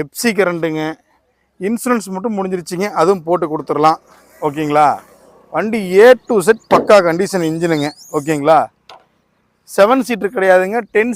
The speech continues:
சீட்டர். ஒரு பத்து பேர் போகிறதுக்கு அருமையான சூப்பரான ஒரு கார். டவேரால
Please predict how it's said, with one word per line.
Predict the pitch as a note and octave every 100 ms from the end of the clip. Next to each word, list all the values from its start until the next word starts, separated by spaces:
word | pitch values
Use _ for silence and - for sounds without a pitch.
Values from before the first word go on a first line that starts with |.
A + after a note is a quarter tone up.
| -
சீட்டர். | E3+ D3+ - _ _ _ C#3+
ஒரு | D#3 C#3 E3+
பத்து | D#3 - A#3+ G#3
பேர் | B3 G3 F#3
போகிறதுக்கு | F3+ D#3+ E3+ D#3+ C4+ F4 _ _ D3+
அருமையான | D3+ F3+ F3+ F3+ G#3 - -
சூப்பரான | A3 F#3 _ F#3 F3+ G3+ G#3 D#3+
ஒரு | D3+ A#2
கார். | D#3+ D3+ _ _ _ _ _ _ _ _ _ _ D3+
டவேரால | E3+ A#3+ B3 G#3+ G3